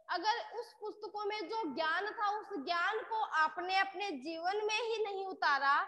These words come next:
अर्थात ज्ञान प्राप्त करके मनुष्य अपने जीवन में सफलता ही प्राप्त नहीं करता है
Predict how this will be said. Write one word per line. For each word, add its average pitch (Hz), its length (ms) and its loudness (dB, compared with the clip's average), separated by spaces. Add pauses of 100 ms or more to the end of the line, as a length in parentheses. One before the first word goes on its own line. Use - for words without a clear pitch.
(380)
अर्थात 403 360 6 (680)
ज्ञान 370 300 8
प्राप्त 403 360 4
करके 381 260 2
मनुष्य 392 340 -2
अपने 392 260 2
जीवन 381 280 -4
में 403 160 -2
सफलता 339 540 0
ही 523 140 6
प्राप्त 403 400 2
नहीं 349 240 0
करता 320 340 0
है 269 340 2